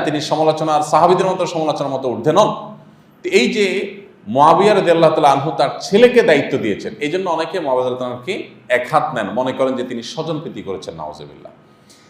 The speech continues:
একটা জিনিস আমাদেরকে মনে রাখতে হবে, সাহাবীদের সম্পর্কে নবী করিম সাল্লাল্লাহু আলাইহি সাল্লাম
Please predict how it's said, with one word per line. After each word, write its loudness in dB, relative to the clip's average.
একটা 2
জিনিস 0
আমাদেরকে 2
মনে 0
রাখতে 0
হবে, -4
সাহাবীদের 4
সম্পর্কে 0
নবী 2
করিম 2
সাল্লাল্লাহু 2
আলাইহি -2
সাল্লাম 0